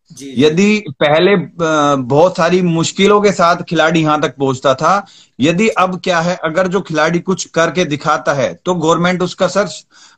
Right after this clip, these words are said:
Speaker 2: पूरा साथ देती है, पूरा सपोर्ट करती है। काफी स्पॉन्सर्स आ चुके हैं इस फील्ड में भी, अब कमी नहीं है। बस, बस कमी तो एक चीज की है, टैलेंट हमको ढूंढना है। अभी सिर्फ हम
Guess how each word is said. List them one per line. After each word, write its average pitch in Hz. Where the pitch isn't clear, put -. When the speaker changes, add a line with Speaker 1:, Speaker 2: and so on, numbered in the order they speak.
Speaker 2:
पूरा 180
साथ 175
देती 151
है, 196
पूरा 190
सपोर्ट 160
करती 160
है। 226
काफी 165
स्पॉन्सर्स 165
आ 151
चुके 147
हैं 160
इस 185
फील्ड 160
में 151
भी, 165
अब 143
कमी 170
नहीं 156
है। 196
बस, 180
बस 190
कमी 196
तो 226
एक 214
चीज 190
की 135
है, 104
टैलेंट 185
हमको 190
ढूंढना 185
है। 113
अभी 185
सिर्फ 190
हम 214